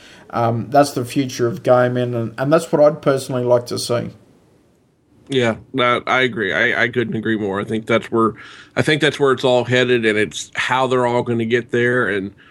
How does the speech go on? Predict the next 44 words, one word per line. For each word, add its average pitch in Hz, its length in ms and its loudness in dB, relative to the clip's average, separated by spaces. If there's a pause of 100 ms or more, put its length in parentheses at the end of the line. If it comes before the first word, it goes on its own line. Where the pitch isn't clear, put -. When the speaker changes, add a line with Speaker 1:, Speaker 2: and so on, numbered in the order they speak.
(240)
Speaker 2:
who's 143 240 -2
gonna 123 180 2
come 123 160 0
up 117 160 0
with 113 200 -4
the 117 80 2
killer 117 340 0
way, 117 220 2 (100)
the 120 220 -2
killer 143 440 0
way 123 300 0
to 117 220 -2
do 113 240 -2
it. 95 160 -6 (480)
And 117 160 2
I 117 120 2
think, 127 680 -2
uh, 110 300 4
Nintendo 113 760 2
has 101 240 -2
a 98 60 -4
big 120 600 0
leap 113 400 0 (220)
on 92 120 -2
everybody 98 500 2
right 92 260 0
now 98 280 0
as 87 80 -2
far 87 240 0
as - 80 -4
that 78 160 0
goes. 73 380 -2 (1400)
Speaker 1:
Definitely. 143 560 -2 (140)
And 214 300 2
on 269 460 0
that 277 260 2
note, 269 280 0
Kevin, 254 300 -2
we 277 140 -2
better 240 240 2
take 226 260 0
a 190 60 4
big 208 440 -4
leap 226 440 0